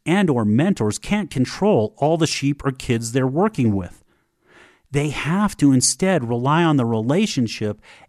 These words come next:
and influence to motivate the kid to step into the relationship further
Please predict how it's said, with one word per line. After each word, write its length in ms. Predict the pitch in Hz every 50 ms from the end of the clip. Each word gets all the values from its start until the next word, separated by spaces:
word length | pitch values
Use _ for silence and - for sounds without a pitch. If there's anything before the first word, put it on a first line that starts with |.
| _ -
and 260 | 135 139 135 131 - -
influence 640 | 175 202 220 214 208 - 139 120 113 117 117 117 - - - - _ - -
to 140 | - 143 135
motivate 800 | 135 135 147 175 208 233 220 175 127 113 117 110 113 110 - -
the 80 | 117
kid 420 | - - - - 123 113 107 107 - - - _ _
to 80 | - -
step 400 | - - - 151 139 127 - -
into 320 | - 120 139 160 151 170
the 100 | 160 175
relationship 800 | 160 160 151 151 151 151 - - 143 131 - - 135 127 123 -
further 420 | - - 180 185 170 139 120 113